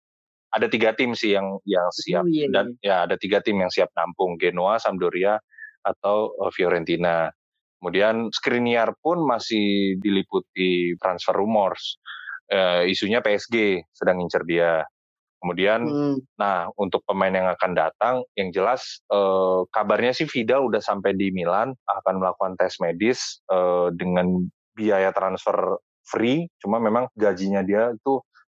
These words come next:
Speaker 1: sekitar lima juta euro di musim pertama, terus naik jadi enam setengah di musim kedua deh, kalau menurut gua. Dan satu lagi Darmian,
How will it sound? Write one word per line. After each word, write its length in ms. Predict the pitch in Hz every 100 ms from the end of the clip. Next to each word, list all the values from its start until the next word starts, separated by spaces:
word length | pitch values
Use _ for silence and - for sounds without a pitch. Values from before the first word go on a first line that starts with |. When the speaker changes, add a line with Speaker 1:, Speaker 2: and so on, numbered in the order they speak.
| _
Speaker 1:
sekitar 400 | - - - 95 92
lima 240 | 95 95
juta 240 | 92 92 92
euro 320 | 92 101 104
di 80 | 95
musim 240 | 95 92
pertama, 320 | 92 87 101
terus 240 | 104 104 98
naik 240 | 98 -
jadi 160 | 98 95
enam 160 | 90
setengah 320 | 90 - 95
di 80 | 95
musim 240 | 92 - 85
kedua 320 | 87 85 85
deh, 160 | 80 76
kalau 160 | - 82
menurut 160 | 80 90
gua. 180 | 87 82 - - - -
Dan 80 | 113
satu 240 | 113 107
lagi 160 | 104 120
Darmian, 640 | 107 101 107 101 95 90